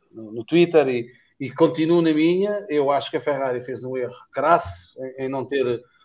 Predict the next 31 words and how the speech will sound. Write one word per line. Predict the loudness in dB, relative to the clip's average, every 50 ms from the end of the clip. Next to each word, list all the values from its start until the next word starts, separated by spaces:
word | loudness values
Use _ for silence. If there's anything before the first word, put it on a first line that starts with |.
| _ _ _
colocado | -8 -8 -4 2 4 4 4 4 0 -2 -6 -6
o | -6
Ca-, | -4 -4 -4 -4
o | -4 -6 -4
Sainz | -2 0 0 0 0 -4 -6 -6
de | -6
macios. | -6 -6 -6 -4 -6 -6 -6 -8 -10 -16 -20 -20 _ _ _ _ _ _ _ _ _ _
Para | -4 -2 0
mim | 0 0 0 -2
foi | -2 -4 -2 -2 -2 -4 -6 -12 _ _ _ _ _ _ _ _ _ _ _ -20 -20 _
o | -8 -2 2 6 8
erro, | 8 8 6 4 0 -10 -16 _ _ _ _ _ _ _
o | -6 -2 0 2
erro. | 2 0 0 -4 -10 -18 -20 _ _ _ _ _ _ _ _ _ _ _ 0
Ah, | 4 6 6 8 8 8 6 6 6 6 6 6 4 2 2
a | 0 -2
questão | -2 0 2 6 6 6
dele, | 8 8 6 6 6
dele, | 6 6 6 6 4 2 0 -2 -2 -2 -2 -2 -2 -2
dele | 0 2 2 4 4 4 2 2 0 0
trocar | -2 -4 -2 0 0 -2
de | -2 -4
pneus | -8 -2 4 8 8 8 8 6 0
ou | -2 -2 -2
não | -2 -4 -6
trocar | -8 -6 0 2 2 2 0
naquela | -2 -4 -4 -2 -2 -2
altura, | -2 -4 -4 -6 -4 -2 -4 -4
quando | -4 -4 -6 -6 -6
fez | -6 -6 -6 -6
aquele | -8 -4 -2 -2 -2 -2 -4 -6 -8 -10